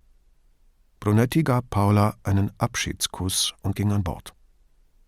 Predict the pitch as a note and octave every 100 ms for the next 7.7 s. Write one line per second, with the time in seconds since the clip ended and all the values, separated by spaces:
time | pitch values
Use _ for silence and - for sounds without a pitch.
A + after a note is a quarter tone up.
0 | _ - B2+ C3+ C#3 C3+ C3 C3+ C3+ F#2
1 | E2 A2 A#2+ G#2+ G2 G#2 G#2 G#2 G#2+ A2
2 | G2+ A2 B2 A#2 - - G#2+ G2+ G2 F#2+
3 | F#2 F#2 F#2 F#2+ F#2+ - - A#1 A1 -
4 | _ _ _ - A2 A#2+ B2 - A#2 A#2
5 | C3+ D#3+ - - _ A2+ A2+ A2+ A2+ A#2+
6 | B2+ G#2+ B2+ C#3+ G#2 F2 F#2 F#2+ - F#2+
7 | G#2+ A#2 - - - A2